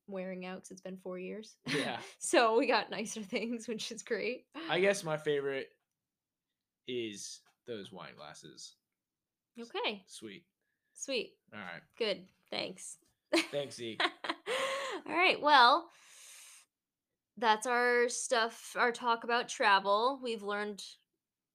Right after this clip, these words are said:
Speaker 1: how to best travel with each other and big trips. Travel agent is the way to go so far. I
Speaker 2: So
Speaker 1: mean, we
Speaker 2: far,
Speaker 1: haven't gone
Speaker 2: yeah.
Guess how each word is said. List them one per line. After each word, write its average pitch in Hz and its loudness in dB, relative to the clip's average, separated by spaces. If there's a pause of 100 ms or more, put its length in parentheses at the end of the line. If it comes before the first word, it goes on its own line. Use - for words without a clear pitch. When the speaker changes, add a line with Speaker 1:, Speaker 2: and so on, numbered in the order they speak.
(100)
Speaker 1:
how 208 -2
to 220 -8
best 220 -6
travel 220 -4
with 226 -6
each 233 -10
other 233 -4 (520)
and 208 -6 (580)
big 202 -6
trips. - -6 (200)
Travel 196 -4
agent 202 -10
is 196 -14
the - -20
way 190 -8
to 190 -6
go 196 -8
so 190 -8
far. 202 -8 (140)
I 220 0
Speaker 2:
So 226 2
Speaker 1:
mean, 226 0
we 233 -2
Speaker 2:
far, 190 6
Speaker 1:
haven't 220 2
gone 208 4
Speaker 2:
yeah. 190 -2